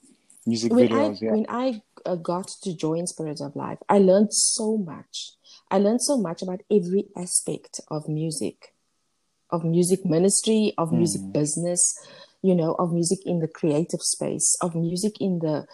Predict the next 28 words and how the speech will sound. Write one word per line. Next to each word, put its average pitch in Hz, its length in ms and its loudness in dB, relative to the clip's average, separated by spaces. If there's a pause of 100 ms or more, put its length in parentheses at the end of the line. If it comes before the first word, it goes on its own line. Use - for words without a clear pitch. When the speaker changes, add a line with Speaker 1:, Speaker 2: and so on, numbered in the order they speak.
Speaker 2:
strategic 240 760 2
space. 143 360 2
I 247 80 4
mean, 254 200 6
Spirit 285 320 2
of 294 120 -6
Life 160 240 -4 (160)
actually 190 400 -2
dabbled 160 400 0
in 165 260 -2
every 180 300 4
single 170 360 0
one 151 160 -6
of 151 120 -8
those 139 240 -6
sectors. - 680 -10 (920)
And 196 180 4
I 226 100 4
learned 208 320 8
so 226 320 0
many 220 260 2
Speaker 1:
Mm. 190 120 4
Speaker 2:
lessons. 185 380 0
For 220 100 -4
instance, 208 540 -4
with 214 180 -6
regards 185 500 -2
sound, - 580 -4